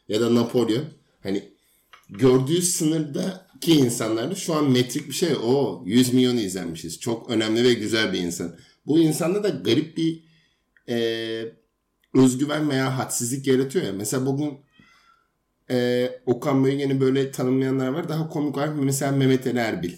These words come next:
Hani Mehmet Ali Erbil'in gerçekliğini bazen düşündükçe çocukken nelere maruz kaldığımızı. Kocaman bir sosisi bir adama yediriyordu. Açıkça birilerine pandik atıyordu <laughs> canlı yayında. Hani inanılmaz şeyler var.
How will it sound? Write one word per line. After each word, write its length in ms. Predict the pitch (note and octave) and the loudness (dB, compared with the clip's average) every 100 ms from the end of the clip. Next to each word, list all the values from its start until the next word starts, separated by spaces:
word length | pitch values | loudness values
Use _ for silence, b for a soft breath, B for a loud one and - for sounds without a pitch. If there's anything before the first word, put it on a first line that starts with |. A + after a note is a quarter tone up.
| - | -8
Hani 140 | G2 | -4
Mehmet 300 | G2+ A2 B2 | 0 0 0
Ali 100 | D3 | -2
Erbil'in 600 | D3 D3+ D3+ E3 E3+ E3+ | 0 0 2 2 2 0
gerçekliğini 800 | C3 C3 C3+ F3 - E3 E3 D#3+ | 2 2 2 -4 -2 0 0 0
bazen 400 | D3+ D3+ E3 D#3 | -2 -2 -4 -4
düşündükçe 480 | C3+ D#3+ E3 D#3+ A#2+ | -4 -2 -4 -4 -8
çocukken 540 | - C3 C3 D3+ C#3 | -4 -2 -2 -2 2
nelere 240 | B2+ C3 B2+ | 4 6 4
maruz 380 | A#2 G#2 G2+ | 4 0 -4
kaldığımızı. 440 | - F#2+ F#2 F2+ - | -6 -6 -4 -6 -4
Kocaman 480 | B2+ C3 - D3 C#3 | 2 2 2 2 2
bir 60 | |
sosisi 460 | - C#3+ C3 - C3+ | 0 -2 -2 -2 0
bir 60 | |
adama 300 | B2 B2 C3 | 0 2 4
yediriyordu. 720 | C3 A#2+ G#2 F2+ F2 E2+ A#2 B B B B B | 6 4 2 0 -2 -2 -6 B B B B B
Açıkça 460 | - C3 C3+ - C#3 | -6 -6 -6 -4 -2
birilerine 400 | C3+ C3 C3+ C3+ | 0 2 0 -2
pandik 380 | C3+ B2 B2 B2+ | -4 -2 -2 -2
atıyordu 400 | - G2+ F2+ F2+ | -2 -2 -2 -4
<laughs> 0 | |
canlı 400 | - D3 B2 B2 | 0 2 4 4
yayında. 360 | G#2 F#2+ A2 | 4 0 -2
Hani 300 | A#2+ A#2+ - B B B B - | 2 2 2 B B B B 2
inanılmaz 640 | C3+ C#3+ D#3 E3 F3 F3 | 6 8 8 6 4 2
şeyler 300 | C#3 C3+ C#3 | 4 4 2
var. 300 | G#2+ E2+ - | -2 -4 -12